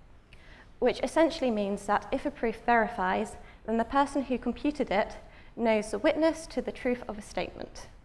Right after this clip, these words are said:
It is correct in the sense that somebody who does know a valid witness can always convince an honest prover, and it is sound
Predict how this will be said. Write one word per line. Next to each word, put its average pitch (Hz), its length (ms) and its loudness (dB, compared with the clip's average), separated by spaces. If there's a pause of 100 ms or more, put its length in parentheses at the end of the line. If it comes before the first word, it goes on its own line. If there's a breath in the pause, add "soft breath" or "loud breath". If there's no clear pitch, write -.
(1160 soft breath)
It 214 120 -4
is 240 80 -2
correct 269 600 2 (600 soft breath)
in 240 120 2
the - 40 2
sense 247 280 -2
that - 120 0
somebody 262 340 0
who 214 200 -6 (100)
does 285 300 4
know 190 180 -2
a 185 40 -2
valid 190 360 -4
witness 202 400 -4
can 208 220 -6
always 233 260 -2
convince 214 540 -4
an 202 140 -2
honest 196 340 -2
prover, 185 340 0 (1400 soft breath)
and 214 120 0
it 202 140 -4
is 208 80 -2
sound 240 540 2